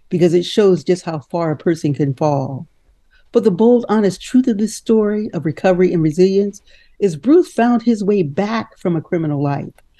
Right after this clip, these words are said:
ruled by his addiction. Three decades later, and the improbable becomes the likely miracle when a man reinvents himself into someone who gives back.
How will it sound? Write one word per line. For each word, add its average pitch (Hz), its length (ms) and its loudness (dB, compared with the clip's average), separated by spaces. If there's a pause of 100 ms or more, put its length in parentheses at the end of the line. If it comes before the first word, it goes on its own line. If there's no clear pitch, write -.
(140)
ruled 214 340 2
by 170 160 -2
his 165 200 -2
addiction. 147 580 -8 (500)
Three 269 180 2
decades 226 600 0
later, 196 260 4
and 170 180 -2
the 160 80 -2
improbable 202 640 0
becomes 180 400 -4
the 160 120 -2
likely 170 360 -2
miracle 151 580 -4 (300)
when 185 120 2
a 165 60 2
man 185 380 0
reinvents 190 540 -2
himself 156 480 -8
into 151 180 -4
someone 185 380 -2
who 165 100 -2
gives 170 320 -2
back. 170 460 -10